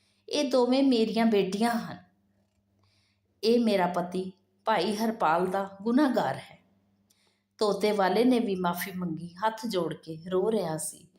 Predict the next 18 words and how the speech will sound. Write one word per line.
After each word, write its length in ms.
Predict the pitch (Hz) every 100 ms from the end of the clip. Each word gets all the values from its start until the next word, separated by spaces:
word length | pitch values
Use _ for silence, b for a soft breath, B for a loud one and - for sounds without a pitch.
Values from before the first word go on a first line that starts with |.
| b b b -
ਇਹ 220 | 254 226
ਗੁਰੂ 200 | 254 285
ਦਰਬਾਰ 480 | 277 254 202 190 180
ਵਿੱਚ 200 | 190 185
ਬੇਨਤੀਆਂ 480 | 185 180 - 220
ਕਰ 200 | 233 226
ਰਹੇ 240 | 202 196 196
ਸਨ 400 | - 196 185 B B B
ਕਿ 80 | -
ਭਾਈ 400 | 226 226 202 214
ਹਰਪਾਲ 480 | 226 220 190 170 202
ਜੀ 200 | 214 220
ਵੀ 280 | 180 185 - - -
ਪਿੰਜਰੇ 400 | 214 196 185 185
ਵਿੱਚ 420 | 180 180 - - - _
ਤੋਤੇ 320 | - 190 185 196
ਸਮੇਤ 480 | 190 180 165 165 - _ _ _ -
ਉੱਥੇ 360 | 185 185 180